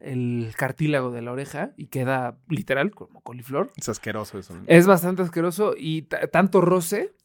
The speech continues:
Speaker 1: de, pues, oreja con oreja o cuerpo con cuerpo,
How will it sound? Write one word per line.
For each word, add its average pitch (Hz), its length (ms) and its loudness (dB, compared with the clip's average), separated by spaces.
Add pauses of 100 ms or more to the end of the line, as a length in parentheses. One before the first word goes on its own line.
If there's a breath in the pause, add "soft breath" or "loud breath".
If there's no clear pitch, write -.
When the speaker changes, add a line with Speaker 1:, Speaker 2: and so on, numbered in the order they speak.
(380)
Speaker 1:
de, 123 760 -2
pues, - 140 -16
oreja 127 260 -10
con 120 160 -16
oreja 139 420 -10
o 131 80 -12
cuerpo 135 260 -8
con 110 160 -18
cuerpo, 147 460 -6